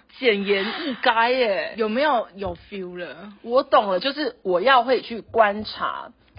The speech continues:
Speaker 1: 这个世界。
Speaker 2: 对，而且就是你生活周遭啊，小到你的生活周遭，然后大到就是你可能出去到外面的环境，你都会开始去注意到这些生活的小细节。
Speaker 1: 就是其实这样代表说，
Speaker 2: 嗯。
Speaker 1: 其实任何的东西都可以有它的美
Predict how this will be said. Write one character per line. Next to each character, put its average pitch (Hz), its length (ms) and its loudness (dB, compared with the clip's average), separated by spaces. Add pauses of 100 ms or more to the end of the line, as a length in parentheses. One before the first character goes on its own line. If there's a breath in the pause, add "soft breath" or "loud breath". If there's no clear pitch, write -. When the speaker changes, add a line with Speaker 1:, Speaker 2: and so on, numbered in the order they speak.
(120)
Speaker 1:
这 226 120 -4
个 170 140 -4
世 165 240 -12
界。 - 300 -16 (180)
Speaker 2:
对， 170 460 -8
而 226 80 -6
且 247 160 -4
就 240 100 -8
是 247 140 -6
你 185 120 -6
生 220 280 -8
活 185 160 -6
周 196 300 -6
遭 180 320 -4
啊， 175 200 -4
小 175 220 -8
到 208 180 -2
你 180 80 -10
的 165 100 -10
生 196 220 -12
活 175 140 -10
周 170 160 -10
遭， 170 180 -8
然 165 100 -12
后 170 80 -10
大 190 220 -4
到 185 180 -6
就 180 140 -16
是 175 100 -16
你 180 140 -16
可 175 140 -20
能 135 120 -18 (360 loud breath)
出 220 240 -10
去 226 180 -12
到 208 200 0
外 208 180 -4
面 202 100 -10
的 175 120 -8
环 156 360 -12
境， 180 300 -14
你 160 80 -16
都 185 100 -10
会 214 160 -8
开 196 200 -8
始 185 120 -8
去 202 160 -14
注 196 240 -12
意 190 100 -10
到 175 200 -8
这 185 140 -12
些 175 320 -8
生 208 240 -10
活 185 140 -8
的 175 100 -10
小 - 260 -10
细 262 280 -10
节。 - 440 -20 (480 soft breath)
Speaker 1:
就 320 100 -8
是 285 360 -8
其 233 100 -10
实 226 260 -8 (160)
这 285 80 -2
样 285 100 -4
代 262 160 0
表 165 140 -2
说， 190 160 -6
Speaker 2:
嗯。 190 40 -6
Speaker 1:
其 180 220 -6
实 175 140 -12
任 233 220 0
何 170 140 -6
的 165 100 -2
东 180 180 -4
西 180 140 -10
都 196 220 -2
可 - 180 -8
以 147 100 -8
有 - 140 -10
它 - 180 -6
的 170 100 -6
美 160 220 -10